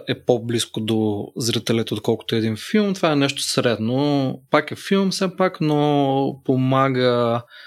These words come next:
да с-, сякаш да бъде усетено малко по-близко от зрителите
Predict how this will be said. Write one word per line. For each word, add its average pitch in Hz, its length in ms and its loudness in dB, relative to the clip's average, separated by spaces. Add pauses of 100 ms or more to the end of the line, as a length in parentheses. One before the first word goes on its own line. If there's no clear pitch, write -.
(500)
да 120 240 -4
с-, - 220 -4 (120)
сякаш 117 540 -2
да 117 440 0 (160)
бъде 117 340 -2
усетено 113 440 -2
малко 110 300 -2 (160)
по-близко 110 1300 -2
от 107 100 -4
зрителите 107 840 -6